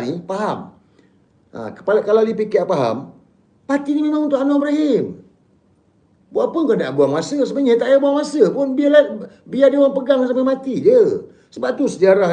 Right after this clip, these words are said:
dia ni, Nurul Izzah, apa, Wan Azizah. Anwar keluar penjara, Anwar jadi presiden. Anwar masuk penjara, Wan Azizah jadi presiden.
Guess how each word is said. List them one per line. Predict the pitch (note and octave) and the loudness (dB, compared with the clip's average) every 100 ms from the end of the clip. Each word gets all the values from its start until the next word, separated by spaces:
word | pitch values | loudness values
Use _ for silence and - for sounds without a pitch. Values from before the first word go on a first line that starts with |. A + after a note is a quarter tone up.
| F3 | 2
dia | F3+ A#2 | 2 2
ni, | G#2 D#3+ - _ - | -2 -8 -12 _ -8
Nurul | E3 F3+ | -2 0
Izzah, | F3+ D#3+ E3+ B2 | 0 -2 -2 -2
apa, | E3+ A#3 G3 | -2 0 2
Wan | D#3 | 0
Azizah. | C3+ C#3 C#3+ C#3+ - - _ _ _ | -2 -4 -2 -2 -4 -14 _ _ _
Anwar | B2+ E3 G3 | -6 -2 -2
keluar | F#3+ G3 | 0 0
penjara, | F#3+ G3+ G#3 D#4+ E4 - - _ | 2 0 0 -2 -2 -6 -14 _
Anwar | C#3 F3 F#3+ E3 D3 | -4 0 0 0 -2
jadi | D3 | -2
presiden. | C#3+ C#3 C3 B2+ F#2+ - - _ | 0 -2 -2 -6 -6 -10 -20 _
Anwar | D3 F#3+ G#3+ | -2 0 2
masuk | G#3 G#3+ G#3+ F#3+ | 0 -2 -2 -2
penjara, | G3+ A3 C4 D4+ - - | -2 -2 -2 -4 -6 -6
Wan | - E3 | -4 -2
Azizah | F3 F#3 F#3 F3 | -2 0 2 2
jadi | C#3 C#3+ C#3+ | 0 -2 -2
presiden. | D3 C#3 C3+ C#3 - | -2 -2 -4 -4 -4